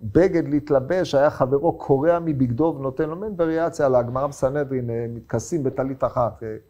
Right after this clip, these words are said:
זה. איפה הנשיא? הרי לא מעברים את השנה בלי נשיא.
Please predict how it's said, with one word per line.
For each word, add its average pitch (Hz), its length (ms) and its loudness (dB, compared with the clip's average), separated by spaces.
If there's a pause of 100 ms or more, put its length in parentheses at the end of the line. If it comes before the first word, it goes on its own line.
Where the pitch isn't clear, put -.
זה. 117 80 -8 (1400)
איפה 277 540 12
הנשיא? 233 440 -2 (200)
הרי 123 220 4
לא 165 120 6
מעברים 170 560 2
את 135 120 -2
השנה 123 600 -2 (760)
בלי 120 260 0
נשיא. 165 420 -6